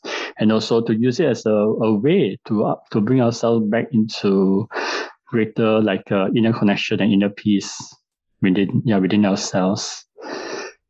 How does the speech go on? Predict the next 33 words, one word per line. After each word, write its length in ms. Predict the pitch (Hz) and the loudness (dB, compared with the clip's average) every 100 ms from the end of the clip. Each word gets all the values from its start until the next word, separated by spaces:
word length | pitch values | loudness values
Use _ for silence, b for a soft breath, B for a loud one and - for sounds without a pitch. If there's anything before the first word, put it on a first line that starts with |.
| - | -14
So 440 | - 113 107 107 | -2 0 2 2
after 160 | 120 123 | 0 -2
that, 240 | 123 117 | -2 -2
then, 240 | 113 110 117 | 0 2 2
yeah, 320 | 160 175 92 104 | 4 2 2 0
it 80 | 110 | 0
has, 200 | 107 - | -2 -2
after 160 | 120 120 | -2 0
that, 160 | 131 123 | 0 2
then 160 | 117 | 2
it's 100 | 117 | 2
been 140 | 107 104 | 2 2
a 40 | |
natural 300 | 107 107 120 | 2 0 -2
process 380 | 110 110 117 113 | -2 -2 -2 -2
of 140 | 101 | -4
trusting 360 | - 107 - 123 | -4 -6 -2 0
myself, 500 | 104 101 - 98 110 | 2 0 -2 -4 -2
trusting 460 | - 113 - 117 117 | -4 -4 0 2 2
that 140 | 123 | 2
whatever 440 | 110 113 107 117 | 2 2 0 0
that 200 | 107 110 - | 0 -2 -2
I'm, 400 | 101 95 95 104 B B B B B B B - | 0 2 2 0 B B B B B B B -2
wha-, 200 | 117 131 | 0 2
whatever 400 | 123 120 131 131 | 0 0 0 0
that 160 | 117 107 | 0 0
I'm 140 | 107 | 0
receiving 600 | 104 104 - 117 110 117 | 0 -2 0 0 2 2
and 160 | 120 104 | 2 2
whatever 400 | 104 107 101 117 | 2 2 2 0
that 80 | 113 | 0
I'm 200 | 98 104 | 0 0
transmitting 800 | 107 98 - 104 113 107 104 104 | -2 -4 -4 -2 0 2 4 2